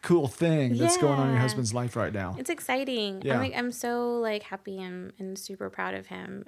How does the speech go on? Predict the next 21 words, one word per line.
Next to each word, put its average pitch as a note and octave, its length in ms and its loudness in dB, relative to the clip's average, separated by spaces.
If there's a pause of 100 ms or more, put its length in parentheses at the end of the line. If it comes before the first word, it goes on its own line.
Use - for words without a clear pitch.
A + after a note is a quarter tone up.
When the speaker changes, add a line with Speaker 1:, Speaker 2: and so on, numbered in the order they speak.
Speaker 2:
Um, F#3+ 280 -8
he's F#3 260 -10
worked F3 280 -12
really F3+ 240 -6
hard. E3+ 420 -8 (480)
He F3+ 800 -8
has, E3+ 760 -12
um, F3 440 -14 (420)
he G3 140 -8
finally F#3+ 340 -2
kinda F#3+ 300 -12
did F#3 200 -10
the F3+ 80 -8
big F#3 220 -4
jump F#3 360 -6
into F#3+ 240 -12
kinda F#3+ 280 -10
making F#3+ 340 -8
this F#3+ 320 -12
his F#3+ 240 -10
full-time F#3+ 640 -10